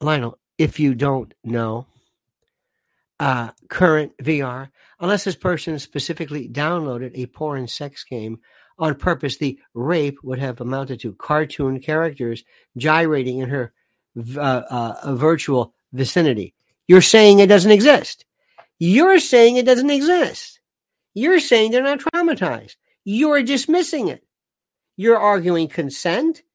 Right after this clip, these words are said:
You're saying this is just whatever it is. You've never seen this one. You don't know anything about it. You have made up your mind. This is stupid. And you're gonna back, you're gonna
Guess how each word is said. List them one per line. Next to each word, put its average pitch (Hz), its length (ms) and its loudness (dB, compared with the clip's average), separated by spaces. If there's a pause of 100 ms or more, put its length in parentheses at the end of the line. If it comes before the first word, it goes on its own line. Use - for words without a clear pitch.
You're 175 160 0
saying 160 360 -6
this 156 220 -8
is 123 160 -10
just 123 440 -10 (1120)
whatever 113 480 -12
it 101 80 -20
is. 139 360 -18 (380)
You've 214 240 2
never 220 340 0
seen 320 420 0
this 160 200 -4
one. 131 280 -10 (120)
You 156 120 -2
don't 185 160 2
know 170 200 0
anything 247 460 2
about 139 300 -4
it. 190 160 -10 (480)
You 285 260 6
have 247 200 4
made 262 280 2
up 269 180 0
your 247 120 0
mind. 220 420 -2 (180)
This 311 260 0
is 294 180 -2
stupid. 359 800 -2 (760)
And 262 160 0
you're 302 140 0
gonna 277 180 -2
back, 226 760 -12 (280)
you're 185 180 -10
gonna 185 220 -6